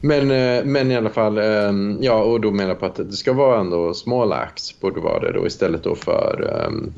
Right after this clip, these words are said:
Fanny Alexander, som jag vet att Saga Lokstad tycker mycket om. Ehm, i och med att det är ganska liknande epos. Problemet bara att jag inte har sett Small Axe ändå. Men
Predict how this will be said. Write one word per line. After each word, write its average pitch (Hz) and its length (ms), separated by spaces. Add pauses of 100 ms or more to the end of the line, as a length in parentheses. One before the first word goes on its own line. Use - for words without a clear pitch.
Fanny 87 240
Alexander, 95 600
som 87 240
jag 50 80
vet - 240
att - 300
Saga 87 260
Lokstad - 420 (220)
tycker - 240
mycket - 260
om. - 240 (800)
Ehm, 82 1000 (180)
i 120 120
och 101 40
med 95 80
att 92 60
det 90 80
är 90 60
ganska 85 300
liknande 82 500
epos. - 680
Problemet 98 420
bara 98 140
att - 140
jag 95 80
inte 87 100
har 92 40
sett - 440
Small - 420
Axe - 380
ändå. - 220 (840)
Men 113 380